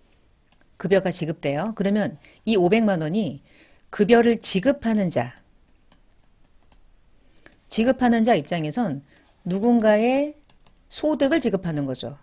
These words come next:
그래서 소득을 지급하는 자라고 부르는 거고 소득을 지급하는 자가 오백만 원이라는 소득이 발생된 자에게, 소득자에게 얘한테 김 씨라면 이제 김 씨한테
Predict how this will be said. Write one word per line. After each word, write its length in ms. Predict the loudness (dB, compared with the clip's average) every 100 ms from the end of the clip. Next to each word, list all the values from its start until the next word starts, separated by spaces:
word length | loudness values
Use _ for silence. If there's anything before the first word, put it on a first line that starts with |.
| -6
그래서 220 | -2 -2
소득을 520 | 0 0 0 0 0
지급하는 500 | -2 -4 -2 -2 -2
자라고 300 | -2 -2 -4
부르는 340 | -4 -4 -2 -4
거고 420 | -2 0 -2 -4 -20 _ _ _ -10
소득을 560 | -2 0 2 2 0
지급하는 500 | 0 -4 -2 -2 -2
자가 360 | -2 -2 -2 -2
오백만 540 | -2 2 2 4 2
원이라는 560 | 0 -2 0 0 -2 -6
소득이 580 | -8 -8 -4 -4 -2 -6
발생된 560 | -4 -6 -4 -2 -4 -6
자에게, 640 | -6 -8 -6 -6 -8 -10
소득자에게 960 | -8 -8 -8 -6 -4 -4 -6 -6 -6 -10 _ _ _ _ _ _ _ _ _ _ _ _ _ _ _ _ -20 -20 _ 0
얘한테 280 | 0 0 -4
김 180 | 0
씨라면 500 | 0 0 -2 -2 -4
이제 120 | -4 -8
김 200 | -4 -4
씨한테 600 | -2 -4 -4 -6 -6